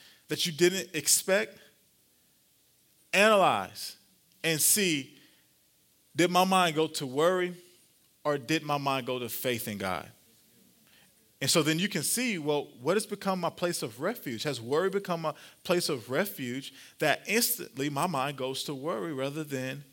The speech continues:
to faith? See, one way to address worry is to simply choose to live one day at a time.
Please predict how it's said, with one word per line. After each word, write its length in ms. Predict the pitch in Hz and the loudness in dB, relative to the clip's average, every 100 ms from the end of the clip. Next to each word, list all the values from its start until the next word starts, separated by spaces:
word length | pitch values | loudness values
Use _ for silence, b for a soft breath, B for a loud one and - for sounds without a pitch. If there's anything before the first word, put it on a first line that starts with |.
| _ - | _ -8
to 100 | 170 | -6
faith? 580 | - - - 98 - - _ _ _ _ _ B B B B | -2 -2 -2 -8 -12 -18 _ _ _ _ _ B B B B
See, 120 | 185 | 0
one 300 | 180 202 220 | 4 4 6
way 340 | 170 139 143 - - _ _ _ _ _ _ - | 6 6 2 -8 -20 _ _ _ _ _ _ -6
to 160 | - | -2
address 400 | 143 113 147 151 | -2 2 0 0
worry 400 | 127 120 113 107 110 B B B B B | -2 -2 -2 -4 -10 B B B B B
is 180 | 135 131 | 0 0
to 120 | - | 0
simply 640 | 120 - 160 151 151 156 139 | 2 2 2 -2 -4 -4 -4
choose 600 | - - 175 180 175 - | -4 -8 -8 -8 -8 -6
to 80 | 151 | -6
live 500 | 151 180 185 160 127 - _ | -2 -2 -2 -4 -8 -16 _
one 300 | 104 120 170 | -12 -6 -2
day 160 | 165 160 | 0 2
at 120 | 147 | 0
a 20 | |
time. 460 | 143 160 156 113 | -2 -2 -2 -4